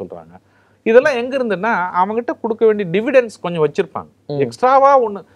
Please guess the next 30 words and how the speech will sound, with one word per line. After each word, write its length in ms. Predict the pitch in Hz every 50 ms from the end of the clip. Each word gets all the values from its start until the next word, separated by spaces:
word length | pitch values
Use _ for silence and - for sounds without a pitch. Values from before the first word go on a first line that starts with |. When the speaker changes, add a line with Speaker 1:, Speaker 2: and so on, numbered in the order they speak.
| _ _ -
Speaker 1:
அ, 120 | 170 180 180
ஒரு 400 | 170 160 165 160 156 170 165 160
லெவல் 280 | 170 180 190 208 226
வரைக்கும் 360 | 214 202 196 208 202 196 165
வச்சிருக்கான்னு 320 | 151 - 160 - 156 151 139
வைங்க, 100 | 120 110
அதை 280 | 113 98 135 143 151 143 -
தாண்டி 560 | 185 185 190 202 208 214 214 202 180 143 _ _ _ _ _ -
Speaker 2:
ம். 180 | - 131 123 117
Speaker 1:
அந்த 440 | 110 143 151 151 147 143 139 135 131 135
லிட்டரை 300 | 156 165 160 196 196 175
தாண்டி 320 | 180 175 190 202 190 185
கீழே 260 | - - 185 190 190
வழியிற 460 | 175 151 143 156 180 214 226 220 202
மாதிரி 300 | 185 175 175 185 180 196
அந்த, 300 | 208 190 196 196 214 214 190 185
அ, 180 | 185 180 170 160
சென்ட்ரல் 280 | 156 180 180 180 180
கவர்மெண்ட் 320 | 165 156 143 147 135 123 131
கொடுத்துருவாங்க. 340 | 123 - 117 101 90 82 - _ _ - _ _ _ -
Speaker 2:
ஓகே. 100 | - 131 123
Speaker 1:
அவனுக்கும் 460 | - 170 196 240 285 320 269 302 277
அவன் 280 | 233 214 220 226 220 220
ஒண்ணும் 220 | 220 226 226 214
தனியா 280 | 202 208 214 220 220 208
வச்சுக்க 220 | 190 180 208 185
முடியாது. 360 | 185 170 135 104 80 78 - _ _ _ _ _ _ _ _ _ _ _ _
So, 200 | - - 254 226
இந்த 300 | 202 190 202 233 277 -
Speaker 2:
ரிசர்வ் 340 | 143 147 302 247 233 208